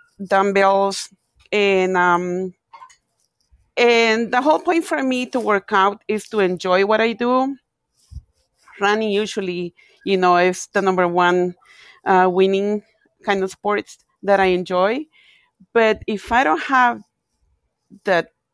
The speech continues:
opportunity to go, I create anything, like, from doing my steps right here, or I do my,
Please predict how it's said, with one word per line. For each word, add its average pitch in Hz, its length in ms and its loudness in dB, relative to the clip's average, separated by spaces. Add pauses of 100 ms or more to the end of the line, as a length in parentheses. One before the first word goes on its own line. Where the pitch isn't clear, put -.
(720)
opportunity 240 720 -2
to 240 160 -12
go, 202 540 -2 (1040)
I 247 380 -2
create 196 480 0 (100)
anything, 165 640 0
like, 147 320 -4
from 165 260 -2
doing 190 280 0
my 151 160 -2
steps 226 640 -2
right 220 180 -2
here, 214 380 -2
or 190 160 2
I 180 280 2
do 190 220 -4
my, 160 560 -2